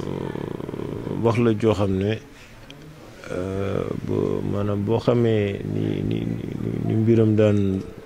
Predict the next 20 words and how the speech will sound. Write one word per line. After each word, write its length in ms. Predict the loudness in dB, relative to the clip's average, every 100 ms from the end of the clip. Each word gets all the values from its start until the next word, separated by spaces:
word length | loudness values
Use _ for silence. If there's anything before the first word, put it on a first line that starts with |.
| 0
kiwee, 360 | 4 6 4 -2 -12 -20 -20 -20 -20 -20 -20 -20 -20 -20 -20 -18 -20 -20 -20 -20 -20 -20 -20 -6
wax 140 | -2 2
la 80 | 4
joo 120 | 4 4
xam 120 | 4
ne 60 | 4
day 140 | 4
mel 180 | 6 4
ne 80 | 2
am 140 | 2 2
na 60 | 4
loo, 180 | 4
da-, 320 | 2 -2 -4 -4 -6 -6 -8 -6 -6 -4
dafa 160 | -2 0
mel 160 | 2
ne 80 | 0
ki 120 | 2
koy 120 | 2
wax 220 | 4 4 0
sax, 180 | -4